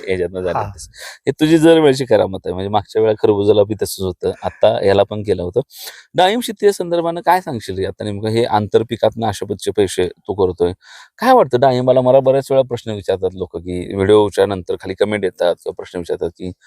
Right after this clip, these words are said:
Speaker 1: अ, "तू व्हिडिओ असलं बघून बरीच डाळिंबाची लागवड होईल किंवा बरीच डाळिंबाची लागवड झाली तर उद्या रेट कमी होतील." तर कसं डाळिंब शेतीचं भवितव्य हरिभाऊला वाटतं? कारण तू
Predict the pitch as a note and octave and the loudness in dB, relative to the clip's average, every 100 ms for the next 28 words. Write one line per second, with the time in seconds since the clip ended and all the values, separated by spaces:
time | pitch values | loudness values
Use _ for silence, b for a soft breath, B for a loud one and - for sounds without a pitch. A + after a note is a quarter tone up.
0 | b b _ G2 F#2+ F#2 G#2 A2+ A#2+ A2+ | b b _ -2 -2 0 2 4 6 4
1 | - G#2 G2+ G#2 G#2 G2+ G#2 G2+ G2 F#2 | 2 -4 -4 -4 -2 -2 -2 -6 -6 -8
2 | F#2+ F#2+ F2+ F2+ F2+ F2+ F2+ F2 - G2+ | -4 -2 0 0 -2 -2 -4 -2 0 0
3 | G2 A2 A2 G#2+ G2 G2 G#2 G2 F#2 F#2 | 2 0 2 2 2 -4 -2 0 2 0
4 | F#2 F2 F#2 F#2 F#2+ G2 F#2+ F#2+ F#2 F2 | 0 -2 -2 0 2 2 -2 -8 -10 -10
5 | - F#2 A#2+ C3 b b b _ E3 E3 | -12 -6 -6 -6 b b b _ 2 4
6 | A#3 F3+ A#2+ A2 - F2+ F3 F#2 F2+ E2+ | 4 4 0 -2 -8 -12 -14 -10 -8 -6
7 | F2+ F2+ F#2 G2 G2 G2 G2 F#2 - - | -4 -4 -4 -4 0 2 4 4 0 0
8 | G2+ G2+ - | 0 0 -4